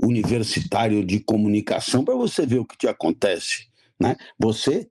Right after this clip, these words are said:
perde até as cuecas, né? Vai falar mal. Então, é, é, é, é preciso entender que somos adestrados à idolatria.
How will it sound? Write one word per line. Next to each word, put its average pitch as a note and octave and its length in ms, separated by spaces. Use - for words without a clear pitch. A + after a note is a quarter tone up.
perde F#3+ 340
até - 280
as A3+ 180
cuecas, A#2+ 840
né? D#3+ 180
Vai G3+ 240
falar D3 300
mal. D3+ 280
Então, - 260
é, C3+ 320
é, G#2+ 360
é, F#2+ 340
é G#2 100
preciso D3 760
entender B2+ 680
que - 400
somos E3 560
adestrados E3+ 1040
à G#3+ 100
idolatria. C3+ 1200